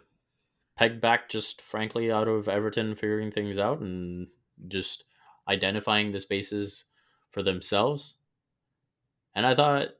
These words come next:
United, for the most part, equipped themselves quite well. It wasn't like Everton created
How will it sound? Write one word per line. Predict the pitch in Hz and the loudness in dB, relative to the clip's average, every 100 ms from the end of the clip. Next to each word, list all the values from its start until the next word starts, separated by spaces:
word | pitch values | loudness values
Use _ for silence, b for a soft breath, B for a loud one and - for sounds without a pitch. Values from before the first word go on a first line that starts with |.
| _ _ | _ _
United, | 117 120 131 139 | 0 2 2 2
for | |
the | 135 | 0
most | 120 135 - | 0 0 0
part, | 135 | 0
equipped | - 113 - - | -2 -4 -6 -6
themselves | - 123 - 123 120 | -4 -2 2 2 2
quite | - 123 101 | 2 2 4
well. | 104 110 | 4 4
It | 90 | 4
wasn't | 104 104 113 104 | 0 0 -4 -2
like | 107 101 - | 0 -2 -4
Everton | - 98 101 110 98 | -8 -6 -4 -4 -6
created | - 95 101 101 90 | -2 0 2 2 -2